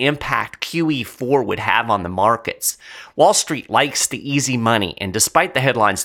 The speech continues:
this is one of the behind-the-scenes factors that is pushing stocks up. The amount of money that the Fed is pumping into the financial system isn't insignificant either. In fact, the central bank just upped the amount of its repo operations.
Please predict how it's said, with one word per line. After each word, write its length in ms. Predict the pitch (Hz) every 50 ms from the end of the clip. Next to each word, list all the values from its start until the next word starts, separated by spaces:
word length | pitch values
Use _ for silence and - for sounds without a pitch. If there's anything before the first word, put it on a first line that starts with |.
| - -
this 240 | 165 190 190 - 175
is 140 | 147 -
one 260 | 127 120 117 139 151 151
of 100 | 120 -
the 60 | 117
behind-the-scenes 1040 | 101 110 113 120 - - 175 165 160 160 143 131 120 - - - 135 123 113 - -
factors 540 | - 120 104 104 - - - 90 85 -
that 320 | - - 98 95 - - - - - - - _
is 140 | - 95 -
pushing 500 | - - 120 104 - - 85 82 87 82 -
stocks 640 | - - - - - - - - - - - - _ -
up. 300 | 127 101 - - - _ _ _ _ - - - - - - - - - - -
The 100 | 151 156
amount 260 | 160 185 220 240 208
of 160 | 151 123 127
money 280 | 139 151 160 160 156 135
that 180 | 110 120 -
the 80 | - 107
Fed 240 | - - 147 135 117
is 100 | 110 -
pumping 320 | - 147 139 135 135 127
into 220 | 127 120 - 120
the 100 | 98 101
financial 480 | - - 107 110 113 123 127 - 131 113
system 400 | - - 113 101 - - 101 95
isn't 320 | - 143 151 131 127 104 -
insignificant 880 | - 117 110 104 - 107 95 101 110 120 120 - - - - 87 -
either. 280 | 92 117 110 110 95 87
In 180 | - - 120 -
fact, 280 | - 156 139 127 -
the 60 | 139
central 280 | 123 - 196 - 320 269
bank 240 | - 147 113 117 -
just 260 | 135 123 - - - _ -
upped 240 | 160 151 - -
the 80 | - 139
amount 340 | 127 123 127 120 113 - -
of 120 | 107 98
its 140 | 113 - -
repo 520 | 110 107 127 147 135 - - 127 101 98
operations. 840 | 92 - 87 87 - - 90 92 92 92 90 - - - - - -